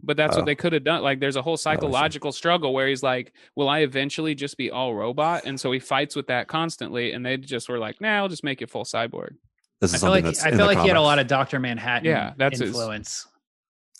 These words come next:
Speaker 2: I don't know. That's kinda
Speaker 1: Yeah,
Speaker 2: not
Speaker 1: yeah, he
Speaker 2: realistic,
Speaker 1: did.
Speaker 2: though. That's not how, like, machinery works.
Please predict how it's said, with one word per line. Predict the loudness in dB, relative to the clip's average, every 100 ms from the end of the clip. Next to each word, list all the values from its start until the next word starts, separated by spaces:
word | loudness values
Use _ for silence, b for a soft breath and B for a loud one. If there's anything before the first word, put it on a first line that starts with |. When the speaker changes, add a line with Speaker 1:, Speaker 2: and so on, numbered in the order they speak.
| 0
Speaker 2:
I | 2
don't | 6
know. | 6
That's | 6
kinda | 4 4
Speaker 1:
Yeah, | 4
Speaker 2:
not | 4
Speaker 1:
yeah, | 4
he | 4
Speaker 2:
realistic, | 4 4
Speaker 1:
did. | 4 2
Speaker 2:
though. | 2 0 -4 0
That's | 4
not | 6
how, | 4
like, | 4 2
machinery | 0 0 0 0 -4 -4
works. | -2 -4 -6 -14